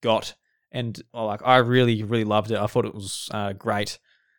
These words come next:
for, like, the first bit of its life cycle anyway, and it did have, like, a lot of great games too that could easily, uh, back it up, and that were sort of in the, the mainstream media a bit more than, say,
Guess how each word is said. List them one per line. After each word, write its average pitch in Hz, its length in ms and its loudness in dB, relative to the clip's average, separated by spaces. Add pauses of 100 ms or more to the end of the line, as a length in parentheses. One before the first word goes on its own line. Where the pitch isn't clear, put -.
(340)
for, 151 160 4
like, 123 160 6
the 120 80 0
first 113 420 2
bit 113 80 -2
of 107 80 -2
its - 160 -8
life 104 260 0
cycle 107 380 -2
anyway, 107 440 -4
and 101 200 -8 (640)
it 135 120 0
did 160 120 6
have, 131 200 6
like, 123 160 6
a 123 60 -2
lot 120 160 4
of 117 80 2
great 113 260 4
games 117 360 0
too 113 240 0
that 98 300 -2 (360)
could 113 160 -6
easily, 107 540 -4 (240)
uh, 101 180 -6
back 104 320 -4
it 104 80 -4
up, 107 240 -2
and 101 240 -6 (300)
that 139 180 2
were 131 220 6
sort 143 220 2
of 123 180 0
in 131 160 -4
the, 123 200 2
the 123 120 -2
mainstream 123 520 0
media 123 360 2
a 120 40 0
bit 120 200 0
more 120 240 0
than, 120 180 -4
say, 110 500 0